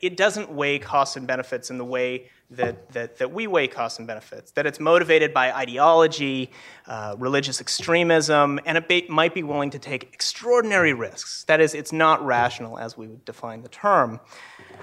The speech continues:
I, I, I think this is an important question of, of rationality, and I'll come back to it, but it's not enough. If you really want to think about how to deter a country like Iran,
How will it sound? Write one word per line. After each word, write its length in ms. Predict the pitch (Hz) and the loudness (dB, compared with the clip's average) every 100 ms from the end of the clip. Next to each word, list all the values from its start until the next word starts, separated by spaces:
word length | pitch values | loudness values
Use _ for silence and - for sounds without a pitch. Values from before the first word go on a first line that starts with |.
| - - - | -20 -18 -18
I, 80 | - | -14
I, 120 | - - | -14 -2
I 80 | 247 | -2
think 180 | 359 339 | 0 -6
this 140 | 285 | -6
is 100 | 240 | -4
an 80 | 220 | -2
important 400 | 165 - 190 156 | -2 -2 -4 -4
question 400 | - 127 120 107 | 0 0 0 -8
of, 140 | 110 | -18
of 180 | - 135 | -16 -2
rationality, 480 | 131 127 - 117 113 | 0 0 -2 -8 -8
and 100 | 113 | -10
I'll 60 | 135 | -10
come 220 | 180 156 | -8 -2
back 260 | 135 135 - | 0 0 -2
to 120 | 113 | -14
it, 100 | 107 | -8
but 120 | 165 | -8
it's 120 | 170 | -4
not 220 | 190 180 170 | 0 2 2
enough. 420 | 139 - - _ _ | 0 -6 -14 _ _
If 140 | 156 - | -20 -18
you 60 | |
really 220 | 185 294 269 | -12 -6 -4
want 200 | 233 190 | -4 -4
to 40 | |
think 180 | 185 170 | -6 -6
about 200 | 139 123 | -4 -4
how 200 | - 170 | 2 2
to 80 | 160 | 2
deter 420 | 131 - 151 143 | -4 -6 -2 -2
a 80 | - | -2
country 380 | - 139 135 | -8 -10 -8
like 280 | 127 120 - | -6 -8 -12
Iran, 400 | 120 139 151 151 | -6 0 0 0